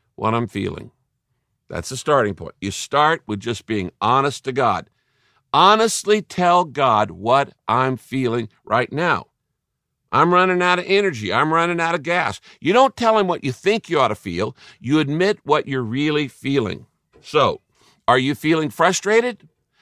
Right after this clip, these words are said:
Then tell God. Are, are you feeling exhausted?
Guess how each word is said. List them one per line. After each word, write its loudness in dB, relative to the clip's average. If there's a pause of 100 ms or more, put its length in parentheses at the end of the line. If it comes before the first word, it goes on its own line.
(100)
Then 0
tell 2
God. -2 (720)
Are, 6
are 6
you 0
feeling 0
exhausted? 0